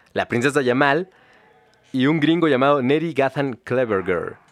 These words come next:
que según en una conferencia, eh,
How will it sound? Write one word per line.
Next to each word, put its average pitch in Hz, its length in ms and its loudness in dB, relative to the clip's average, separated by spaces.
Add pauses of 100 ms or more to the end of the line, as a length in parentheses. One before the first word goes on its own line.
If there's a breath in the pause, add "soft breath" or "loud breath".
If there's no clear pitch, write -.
(160)
que 113 200 0
según 160 640 0
en 113 100 0
una 135 140 0
conferencia, 127 680 -2 (400 loud breath)
eh, 92 480 -4